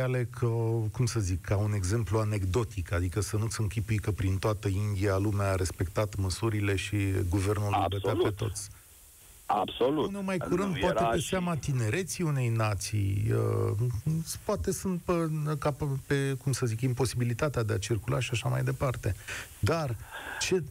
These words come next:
Speaker 1: fa-, ce te face aici? Adică ți se pare așa că oamenii ăștia chiar n-au niciun pic de dreptate în ce spun ei?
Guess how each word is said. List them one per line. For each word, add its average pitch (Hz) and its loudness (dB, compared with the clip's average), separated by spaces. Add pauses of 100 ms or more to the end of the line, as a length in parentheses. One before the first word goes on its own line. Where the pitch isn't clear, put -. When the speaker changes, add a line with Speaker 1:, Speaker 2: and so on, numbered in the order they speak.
Speaker 1:
fa-, 120 -2
ce - -2
te 147 -2
face 127 0
aici? 110 0
Adică 117 2
ți - -4
se - -2
pare 143 2
așa 139 0
că 139 2
oamenii 143 2
ăștia 143 0
chiar 151 0
n-au 143 0
niciun 139 0
pic 156 0
de 139 0
dreptate 120 0
în 165 0
ce 147 -2
spun 143 -2
ei? 175 -2